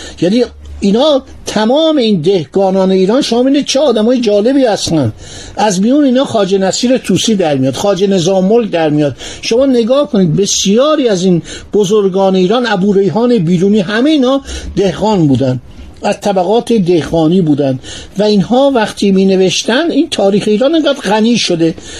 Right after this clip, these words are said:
شما وقتی می‌خواید تاریخ بعد از اسلام رو بخونید، تا دلتون خواهد منابع هست.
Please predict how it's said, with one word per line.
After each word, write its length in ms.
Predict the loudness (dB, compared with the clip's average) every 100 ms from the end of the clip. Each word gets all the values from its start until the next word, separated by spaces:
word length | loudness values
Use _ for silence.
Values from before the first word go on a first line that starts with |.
| -10
شما 280 | -4 0 2
وقتی 280 | 0 0 0
می‌خواید 260 | 2 0
تاریخ 360 | 0 0 0 0
بعد 220 | 0 0
از 160 | 0 0
اسلام 360 | -2 0 0
رو 80 | 0
بخونید، 480 | 0 -2 0 0 0 -4 -18 -6
تا 160 | -2 -2
دلتون 560 | -2 0 0 0 0
خواهد 160 | 0 0
منابع 440 | 0 2 2 2
هست. 280 | 0 0 -6